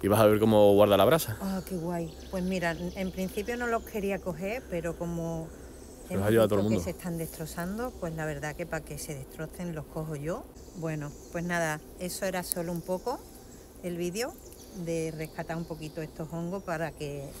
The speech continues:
Speaker 2: sean útiles. Y me han encantado.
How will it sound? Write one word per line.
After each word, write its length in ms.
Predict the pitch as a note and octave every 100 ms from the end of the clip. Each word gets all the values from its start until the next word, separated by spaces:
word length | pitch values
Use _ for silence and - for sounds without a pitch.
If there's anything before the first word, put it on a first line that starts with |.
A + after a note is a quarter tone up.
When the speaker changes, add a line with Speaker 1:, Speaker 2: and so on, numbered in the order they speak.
| -
Speaker 2:
sean 380 | - E3+ D#3 D#3
útiles. 360 | E3+ F#3+ A3 C#4+ - - - - - - - - -
Y 80 | F3+
me 100 | F3+
han 100 | G3
encantado. 540 | A3+ G#3 F3+ F3+ F3